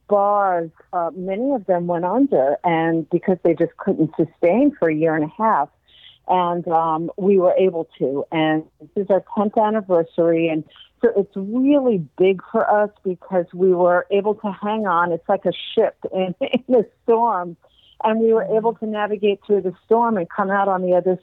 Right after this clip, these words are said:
side. And it's ten beautiful years. We've had a blast along the way and, um, some really cool experiences and a lot of wonderful people like you. And,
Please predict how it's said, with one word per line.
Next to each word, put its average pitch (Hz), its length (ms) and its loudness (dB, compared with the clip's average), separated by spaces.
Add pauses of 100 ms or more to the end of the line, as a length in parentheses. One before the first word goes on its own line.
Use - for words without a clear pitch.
side. 170 340 2
And 156 160 0
it's 160 140 -6 (160)
ten 202 340 -2 (300)
beautiful 233 440 2
years. 196 400 0
We've 165 220 -2
had 202 200 0 (100)
a 170 60 0
blast 170 800 -2
along 165 440 -6
the 156 80 -4
way 156 440 0
and, 160 300 -2 (320)
um, 160 480 -2 (140)
some 202 180 -2
really 220 320 -2
cool 202 280 0
experiences 175 720 -2
and 165 120 2
a 160 60 2
lot 180 340 2
of 185 120 -2
wonderful 180 460 -4
people 170 360 -2
like 156 300 0
you. 202 340 4
And, 170 160 -2